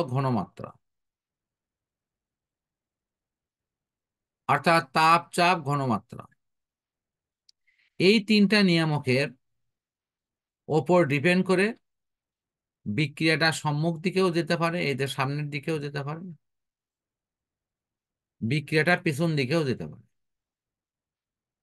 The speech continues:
তা আমাদের আসলে দেখতে হবে বিক্রিয়াটার অবস্থা কি হবে। এক এক করে আমরা দেখি। প্রথমে লা শাতেলের নীতিটা কি?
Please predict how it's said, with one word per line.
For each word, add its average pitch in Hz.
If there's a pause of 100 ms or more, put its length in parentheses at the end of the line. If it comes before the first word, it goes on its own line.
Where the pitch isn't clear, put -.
(440)
তা -
আমাদের 196
আসলে 202
দেখতে 151
হবে 139 (100)
বিক্রিয়াটার 123
অবস্থা 107
কি 151
হবে। 95 (2500)
এক 156
এক 139
করে 120
আমরা 98
দেখি। - (2250)
প্রথমে 202
লা 180 (100)
শাতেলের 190
নীতিটা 165
কি? 135